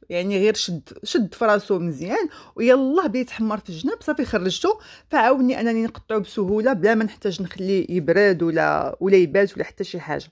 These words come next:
هنا تقريبا خليته واحد العشر دقائق وبديت نقطع فيه. صافي، غادي نستف فوق من لاطا بحال هكا. هذه اللاطانيت اللي طيبت فيها الفقاس في الاول، خليتها بالبابي ديالها وستفت عليها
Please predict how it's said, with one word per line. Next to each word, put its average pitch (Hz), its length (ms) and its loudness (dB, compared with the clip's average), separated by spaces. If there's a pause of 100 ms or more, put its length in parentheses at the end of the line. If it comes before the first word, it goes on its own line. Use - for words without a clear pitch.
(800)
هنا 208 160 6
تقريبا 220 320 2
خليته 202 280 0
واحد 190 200 0
العشر 160 280 -2
دقائق 190 440 -2
وبديت 175 280 -2
نقطع - 420 -12
فيه. - 180 -14 (1800)
صافي، 302 240 4
غادي 254 220 6
نستف 262 380 -2
فوق - 180 -4
من 226 180 2
لاطا 220 240 4
بحال 202 300 0
هكا. 185 320 0 (140)
هذه 190 260 2
اللاطانيت 196 500 0
اللي 208 100 -2
طيبت 185 300 0
فيها 180 640 0
الفقاس 156 880 -6
في 175 200 -4
الاول، 226 400 2 (720)
خليتها 202 360 0
بالبابي 185 500 -2
ديالها 170 600 2
وستفت - 480 -4
عليها 180 600 4